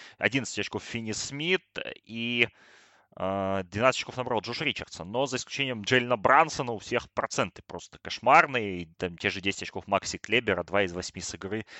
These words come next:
два из семи с периметра. В общем, опасения по поводу того, что без Порзингиса у Далласа нет явной второй звезды, и Дончичу нужно заниматься слишком тяжёлым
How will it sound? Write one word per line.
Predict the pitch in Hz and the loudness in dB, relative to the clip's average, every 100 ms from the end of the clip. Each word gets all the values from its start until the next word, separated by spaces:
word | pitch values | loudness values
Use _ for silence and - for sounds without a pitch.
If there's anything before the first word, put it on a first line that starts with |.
| - - - | -18 -18 -18
два | 90 95 | -4 2
из | 104 | 2
семи | - 104 | 0 -8
с | 95 | -8
периметра. | - 120 202 190 120 | -4 -2 0 2 4
В | 127 | 4
общем, | 147 147 | 0 -2
опасения | 127 120 - 180 165 | 0 0 4 6 6
по | - | 0
поводу | 120 143 135 120 | 0 2 2 0
того, | 117 127 | 0 0
что | 131 - | 0 -4
без | 90 135 - | 2 2 6
Порзингиса | 131 101 123 113 110 - | 2 2 -6 -4 -4 -2
у | 95 | 4
Далласа | 117 120 101 - | 8 8 8 2
нет | 104 117 - | 0 0 4
явной | 110 117 95 | 8 8 6
второй | 90 - 104 107 | -4 2 2 2
звезды, | 87 98 90 101 98 | -2 -6 -4 -2 -2
и | 87 90 | -4 -4
Дончичу | 107 107 92 - | -4 -4 -8 -10
нужно | 92 95 85 | -12 -12 -12
заниматься | 78 95 107 107 87 82 | -10 -8 0 0 0 -4
слишком | - 107 139 - 104 82 | -6 0 0 0 -6 -8
тяжёлым | - 104 110 87 80 | -8 -2 0 0 -2